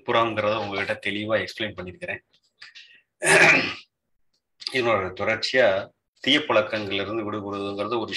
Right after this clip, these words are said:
ஷார்ட்டா சொல்லிட்டு நான் முடிச்சிடுறேன். ஏன்னா நம்ம, நீங்க அப்படி வேணா என்னுடைய பழைய டாக்ல இருந்து நீங்க அதை எடுத்து கொஞ்சம் டீட்டெயிலா கேட்டுக்குங்க. சும்மா ஒரு சிம்பிளா அதை சொல்லி முடிச்சிடலாம். இப்ப என்னன்னா, மனோ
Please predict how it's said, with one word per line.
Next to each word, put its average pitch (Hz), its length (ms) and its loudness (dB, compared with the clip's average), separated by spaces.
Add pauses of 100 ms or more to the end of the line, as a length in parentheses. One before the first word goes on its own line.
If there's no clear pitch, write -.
ஷார்ட்டா - 560 0
சொல்லிட்டு 98 300 -10
நான் 78 140 -6
முடிச்சிடுறேன். - 440 -12 (1080)
ஏன்னா 101 220 -6
நம்ம, 92 140 -2 (360)
நீங்க 98 160 -2
அப்படி 95 200 -2
வேணா 127 280 4
என்னுடைய 113 280 4
பழைய 110 260 4 (120)
டாக்ல 113 260 2
இருந்து 113 200 -2
நீங்க 110 140 2
அதை 104 100 0
எடுத்து 110 240 -2 (360)
கொஞ்சம் 92 240 -6
டீட்டெயிலா 113 320 0
கேட்டுக்குங்க. 87 520 -2 (520)
சும்மா 147 200 -2
ஒரு 107 160 -4
சிம்பிளா 123 340 0
அதை 95 100 -2
சொல்லி 98 240 -10
முடிச்சிடலாம். - 600 -12 (2750)
இப்ப - 160 -10
என்னன்னா, - 360 2 (520)
மனோ 113 260 2